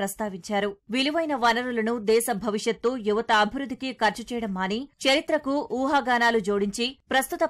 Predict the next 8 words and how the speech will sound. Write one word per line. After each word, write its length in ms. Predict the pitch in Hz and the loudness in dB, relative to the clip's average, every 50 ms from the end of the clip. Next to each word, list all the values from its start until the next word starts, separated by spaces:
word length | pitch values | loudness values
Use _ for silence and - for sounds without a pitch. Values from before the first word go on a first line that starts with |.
| - | 4
పరిణామాలను 600 | - 233 226 254 277 285 262 262 247 240 233 233 254 240 208 | 4 4 4 2 0 0 0 2 2 2 2 0 0 0 2
మార్చేందుకు 520 | 208 214 220 214 - 254 240 220 226 - 240 226 | 2 2 2 2 0 -2 -2 -2 -2 -2 -4 -2
ప్రయత్నిస్తున్నారని 840 | - 214 214 226 - - 254 240 - - 226 214 214 208 202 208 226 226 175 | 0 0 0 0 0 -4 -6 -6 -4 -2 0 2 2 2 2 2 -2 -4 -4
ధ్వజమెత్తారు. 600 | 190 208 196 202 185 196 196 - 208 202 202 208 202 - _ _ - | -4 -6 -6 -6 -6 -8 -4 -2 0 2 2 2 0 -4 _ _ 2
తమకు 300 | 226 220 220 220 220 233 220 214 | 4 4 4 2 2 4 4 4
అనుగుణమైన 540 | 214 226 240 233 269 247 247 233 233 226 226 220 202 220 | 4 4 2 0 -2 -2 0 2 2 4 2 2 2 2
భావాజాలం 520 | 233 214 220 233 233 214 240 226 220 220 214 196 | 2 4 4 4 4 2 2 0 2 0 0 2
లేనివారిని 540 | 196 208 220 226 214 220 214 214 208 220 | 2 2 2 2 4 4 4 4 4 2